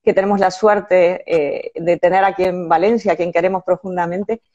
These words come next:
y recordábamos, y ella especialmente me recordaba esas anécdotas que tantas veces nos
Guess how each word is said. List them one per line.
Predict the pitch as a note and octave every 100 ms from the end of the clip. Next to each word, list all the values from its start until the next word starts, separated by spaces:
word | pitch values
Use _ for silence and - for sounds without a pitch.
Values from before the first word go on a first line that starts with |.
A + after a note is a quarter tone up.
| _ _ _
y | G#3+ G#3 G3+
recordábamos, | G#3 G3+ G#3+ A3+ C4 C4 C4 C4+
y | A3+
ella | A#3+ A#3
especialmente | A3+ A3 A3 G#3 G#3+ G#3
me | G3
recordaba | F3+ F#3 F3 _ - G3 A3 G#3 F#3
esas | F3+ G#3+ G3+
anécdotas | G3+ G3+ F3+ G3
que | -
tantas | G3+ G3 G3
veces | F#3+ G#3+
nos | F#3+